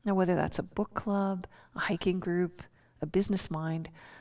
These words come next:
or a local pack of moms that band together, the group always has the potential to bolster each other's confidence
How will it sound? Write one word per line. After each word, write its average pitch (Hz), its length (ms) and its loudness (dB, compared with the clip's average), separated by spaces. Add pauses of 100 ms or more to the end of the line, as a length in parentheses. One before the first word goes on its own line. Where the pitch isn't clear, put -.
(140)
or 247 140 2
a 247 60 2
local 208 360 0
pack - 340 -2
of 170 100 -2
moms 175 440 -2
that - 180 -6
band 156 260 -4
together, 170 480 -4 (1000)
the 220 80 0
group - 420 -2
always 214 440 2
has 185 260 0
the 170 80 -6
potential 165 840 -4
to 196 80 -4
bolster 185 760 -2
each - 200 -4
other's 175 260 -4
confidence 180 800 -4